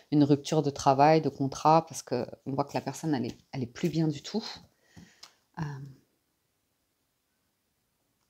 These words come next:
sur des recherches, ça va porter ses fruits. Votre spiritualité aussi vous nourrit beaucoup, vous apporte beaucoup de réponses, d'éclaircissements, de, de, de lumière, de nuances, de couleurs dans votre vie, hein, ça c'est sûr, avec le soleil.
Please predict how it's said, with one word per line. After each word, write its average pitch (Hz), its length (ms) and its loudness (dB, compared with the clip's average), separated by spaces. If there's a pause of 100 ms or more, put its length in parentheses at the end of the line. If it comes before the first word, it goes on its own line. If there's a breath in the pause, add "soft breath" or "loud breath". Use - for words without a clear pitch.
(400 soft breath)
sur 175 220 6
des 180 100 10
recherches, 185 500 6
ça 170 140 6
va 151 140 8
porter - 280 -4
ses 147 180 -2
fruits. 240 440 -2 (1400)
Votre 165 220 2
spiritualité 180 760 4
aussi 233 260 4
vous 185 140 4
nourrit 147 260 4
beaucoup, 202 360 0
vous 180 180 0
apporte 131 260 0
beaucoup 175 220 -4
de 185 80 4
réponses, 170 460 2
d'éclaircissements, - 1000 0 (460 soft breath)
de, 143 180 0
de, 135 340 0
de 139 100 -4
lumière, 143 520 2
de 143 80 -2
nuances, 147 380 2
de - 60 -12
couleurs 156 420 -2
dans 151 120 2
votre 135 300 -2
vie, 165 240 -6
hein, 156 140 -6
ça - 100 -16
c'est - 140 -14
sûr, - 280 -10
avec 127 240 -8
le 139 60 -12
soleil. 139 580 -8